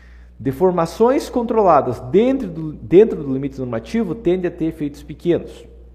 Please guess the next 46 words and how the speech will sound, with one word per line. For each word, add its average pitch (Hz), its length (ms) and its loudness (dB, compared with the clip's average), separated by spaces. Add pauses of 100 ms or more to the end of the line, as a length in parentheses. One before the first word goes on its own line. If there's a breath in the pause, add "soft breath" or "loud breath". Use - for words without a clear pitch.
(140)
Ou 113 120 -6
seja, 139 520 0 (160)
se - 120 -10
eu 131 60 -4
tenho 151 320 -2
uma 175 160 -2
viga 131 460 -6 (240)
e 113 100 -4
ela 113 140 -2
deforma, 117 520 -4
tipo, 104 140 -12
uma 101 80 -6
viga, 117 160 -10
sabe, 101 200 -8
de - 260 -20
quarenta, 117 460 -2
cinquenta - 240 -10
de 107 40 -4
altura, 104 300 -6
ela 98 80 -6
deforma 104 400 -6
um 135 360 -8 (120)
centímetro, 123 640 -12
mais, 120 260 -6
não 143 300 -12
é 147 40 -10
um 147 40 -12
problema. 185 480 -4 (440 loud breath)
Mas 135 220 -4
deformações 156 680 -4
consideráveis, 196 840 0 (420 loud breath)
principalmente 214 1160 0
quando 175 480 -6 (120)
a - 40 -12
gente 156 120 -8
começa 185 300 0
a 196 40 2
passar 180 440 2
de 185 140 -6
cinquenta 214 480 0
por - 160 -8
cento 170 180 -6
da 147 80 -2
altura 143 300 -6
do 131 80 -4
elemento, 120 500 -6